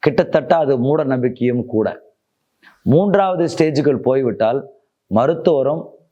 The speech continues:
மூட்டு மாற்று அறுவை சிகிச்சை தான் அதுக்கு நிரந்தர தீர்வாக இருக்கும். மூட்டை, முழங்காலையோ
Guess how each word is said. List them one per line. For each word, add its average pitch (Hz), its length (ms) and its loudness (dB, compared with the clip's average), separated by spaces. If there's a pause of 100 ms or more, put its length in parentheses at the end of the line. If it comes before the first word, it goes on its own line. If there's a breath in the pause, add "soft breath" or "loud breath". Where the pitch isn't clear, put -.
மூட்டு 156 360 2
மாற்று 127 300 2
அறுவை 117 240 0
சிகிச்சை 110 340 -4
தான் 143 220 0
அதுக்கு 113 240 -2
நிரந்தர 123 400 0 (100)
தீர்வாக 110 420 -2
இருக்கும். 117 320 -4 (540 soft breath)
மூட்டை, 160 460 0 (380)
முழங்காலையோ 117 760 0